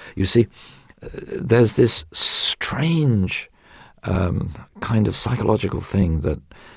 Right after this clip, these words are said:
that, uh, exists in people's thinking, that if they can criticize the messenger,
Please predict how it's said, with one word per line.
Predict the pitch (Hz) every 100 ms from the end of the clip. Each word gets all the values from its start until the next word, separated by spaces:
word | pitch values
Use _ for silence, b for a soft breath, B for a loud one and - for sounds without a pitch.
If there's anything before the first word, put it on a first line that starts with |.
| B
that, | 95 85 90 85 - -
uh, | 87 80 -
exists | 90 85 87 - - 90
in |
people's | 87 92 90 90
thinking, | - 92 85 67 73 B B B B -
that | 98
if | 98 -
they | 113
can | 104 98 92 - _ _
criticize | - 139 156 156 - 131 120 110 107 -
the | 90
messenger, | 90 101 - 76 67 - - -